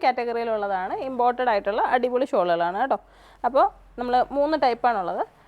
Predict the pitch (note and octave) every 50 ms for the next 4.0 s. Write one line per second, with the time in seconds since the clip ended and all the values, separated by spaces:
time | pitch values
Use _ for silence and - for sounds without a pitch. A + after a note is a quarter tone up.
0 | _ _ - B3+ B3+ C4 B3+ D#4+ F4+ E4+ C#4+ C#4+ C#4+ B3 A#3+ A#3+ - B3+ A#3+ A3
1 | G3 G3 B3+ D#4+ - - - _ _ _ _ _ _ - _ _ _ - B3 C4+
2 | - D4+ A#3+ A#3 A#3 - _ _ - F#4 A4 A4+ _ - - - _ _ _ _
3 | _ - C4+ C#4+ C#4 E4 D4+ D4 - F4 G4+ A4+ G4 E4 D#4 D4+ C#4 C4 C4+ B3